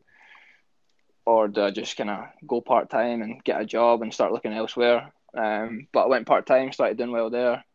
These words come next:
and one of the players that played for the team that I was at knew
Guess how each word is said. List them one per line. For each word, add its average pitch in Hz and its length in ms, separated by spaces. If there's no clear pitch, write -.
and 107 520
one 117 120
of 113 80
the - 60
players 117 540
that - 160
played 123 260
for 107 120
the 113 100
team 117 180
that 98 100
I 73 40
was - 160
at 110 280
knew 110 640